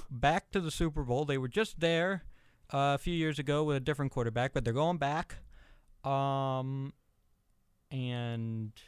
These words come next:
yeah, I think, I think Matt Stafford is finally gonna get a chance to, uh, win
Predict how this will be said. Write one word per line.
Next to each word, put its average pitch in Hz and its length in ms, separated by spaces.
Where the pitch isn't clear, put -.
yeah, 113 280
I 131 120
think, 147 340
I 131 80
think 139 240
Matt 135 280
Stafford 127 560
is 113 220
finally 120 800
gonna 120 180
get 113 160
a 110 40
chance 117 540
to, 107 280
uh, 101 360
win 123 680